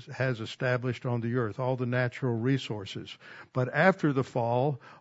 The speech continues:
all of what they call nature, which I prefer to call God's creation,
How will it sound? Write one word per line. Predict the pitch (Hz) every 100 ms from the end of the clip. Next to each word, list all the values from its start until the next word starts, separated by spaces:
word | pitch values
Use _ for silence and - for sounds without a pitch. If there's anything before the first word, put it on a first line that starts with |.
| -
all | 131 160
of | 143
what | 156 131
they | 143
call | 131 147 123
nature, | 123 131 156 165 - 120
which | 113 -
I | 135
prefer | 127 131 127 - 147 131
to | 131 127 120 - - _ 139 -
call | 131 120 120 117 117
God's | 131 131 135 -
creation, | - 123 117 131 156 - 117